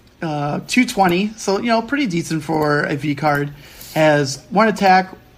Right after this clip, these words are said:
<laughs> water gun, for thirty damage for one water. <laughs> And then he has,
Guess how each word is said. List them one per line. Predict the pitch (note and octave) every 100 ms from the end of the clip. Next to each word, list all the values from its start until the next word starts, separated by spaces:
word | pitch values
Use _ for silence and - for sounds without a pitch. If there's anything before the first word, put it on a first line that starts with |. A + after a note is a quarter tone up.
| -
<laughs> | - - - -
water | - G3+ -
gun, | C#4 B3 D#3 F3+ - - -
for | F3+
thirty | E3+ G#3 F#3+
damage | F3+ E3+ E3+ F3 -
for | E3+
one | D#3+ E3+ E3+
water. | D3+ D3+ D#3+ F#3 -
<laughs> | - - - - _ - - F#3+ F#3
And | D#3 F3 E3
then | F3+
he | F3+
has, | F3 E3 E3 E3